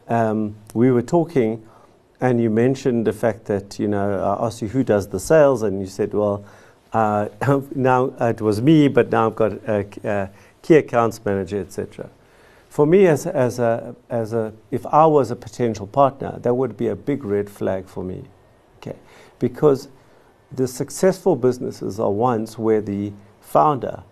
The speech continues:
is the one who's the best salesperson, is the person who is okay with rejection, is the person who will hear a thousand no's before they, they get the yes, right? So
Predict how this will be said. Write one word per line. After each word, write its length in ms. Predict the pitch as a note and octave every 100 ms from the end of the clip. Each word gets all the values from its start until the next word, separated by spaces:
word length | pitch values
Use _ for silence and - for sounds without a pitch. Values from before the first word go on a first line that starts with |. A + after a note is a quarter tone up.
| _ _ _ _ _ _ _ _ _
is 200 | B2 G#2+
the 100 | A2
one 240 | G#2 A2+ G2+
who's 200 | G#2+ G2+
the 100 | G#2
best 320 | A2+ G#2+ -
salesperson, 680 | G2 F#2+ - G2 F#2 F#2+ E2+ _ _ _ _ _ _ _ _ _ _
is 200 | B2 G#2
the 160 | - G#2+ - -
person 480 | C3+ B2 C3 A2+ G#2+ - - _
who 320 | A#2+ A#2 A2 -
is 200 | A#2 A2+
okay 360 | A#2 - B2 A#2
with 240 | G#2+ G2+
rejection, 540 | G2+ F#2 G2 - G2+
is 140 | G2 F#2
the 100 | F#2+
person 540 | G#2+ A2 G#2 A2 G#2+ - - _ -
who 120 | A2
will 180 | G#2 G2+
hear 380 | - C3+ B2+ A2
a 40 |
thousand 500 | G#2+ A2 G#2 G2 G2+
no's 440 | G2 G2 F#2+ E2+ - - _
before 300 | - G2 G#2
they, 240 | G2 G2 F2 -
they 360 | B2 G#2 G2+ G2
get 260 | F#2 F#2+ -
the 100 | F#2+
yes, 420 | F2 D#2+ - - - _ _
right? 260 | G#2+ G2+ - - - - - _ _
So 440 | - C3+ B2+ -